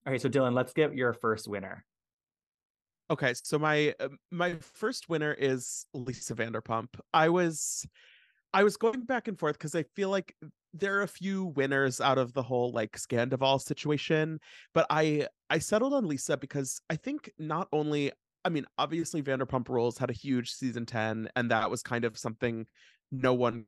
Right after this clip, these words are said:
Speaker 2: could have predicted, like, wild.
Speaker 1: Yeah.
Speaker 2: But Lisa, I think, had a great year kind of even beyond that, because she's, Vanderpump Rules, at the same time it was cemented as kind of, like,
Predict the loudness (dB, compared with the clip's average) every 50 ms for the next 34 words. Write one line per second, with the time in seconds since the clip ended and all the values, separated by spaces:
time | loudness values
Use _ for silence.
0 | -10 -4 -2 0 0 0 0 _ -4 -4 -2 -2 -4 -6 _ -2 2 4 4 4
1 | 4 2 -2 -8 -18 _ -8 -6 -6 -6 -8 _ _ _ _ _ -6 -2 -2 0
2 | 0 0 0 2 2 0 0 -2 -6 -18 -20 -20 -8 -4 0 0 0 2 2 0
3 | 0 0 0 -4 -4 -4 -4 -4 -4 -2 -2 -2 -2 -2 -4 -6 -6 -6 -6 -8
4 | -14 -20 _ _ _ -14 -8 -2 0 2 2 2 2 -2 -6 _ -6 -6 -4 -2
5 | -2 -2 -2 -2 -2 -2 -2 -2 -2 -2 -2 -2 -2 -2 -2 -4 -2 -2 -2 -2
6 | -2 -2 0 0 0 -2 0 0 0 0 0 0 -4 -4 0 0 2 2 0 0
7 | -4 -6 -6 -6 -8 -4 -4 -4 -4 -4 -6 -10 _ _ _ _ _ _ -10 -2
8 | 0 2 2 2 2 2 2 0 0 2 0 0 0 0 -2 -4 -6 -6 -6 -8
9 | -6 -2 -2 -2 0 0 0 2 2 2 2 0 -2 -2 0 0 2 4 2 2
10 | 2 0 0 0 2 2 0 -2 -2 -4 -4 -4 -4 -4 -2 0 2 0 0 0
11 | -4